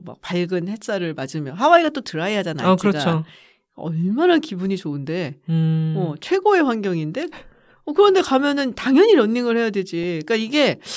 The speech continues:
Speaker 1: 정말 풍광이 아름다운 곳 막 이런 데
Speaker 2: 음.
Speaker 1: 가잖아요. 그러면은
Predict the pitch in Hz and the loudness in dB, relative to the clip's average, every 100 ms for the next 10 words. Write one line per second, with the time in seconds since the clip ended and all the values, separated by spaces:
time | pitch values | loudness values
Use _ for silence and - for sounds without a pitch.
0 | - - _ _ - - 277 277 269 320 | -8 -10 _ _ -10 -2 2 2 2 0
1 | 381 415 370 165 180 185 180 170 143 135 | 0 2 0 -2 -4 -4 -4 -4 -6 -6
2 | 175 196 202 190 175 143 135 135 143 190 | -4 -2 -2 0 0 0 -8 -14 -10 -6
3 | 196 190 190 127 | -4 -4 -6 -8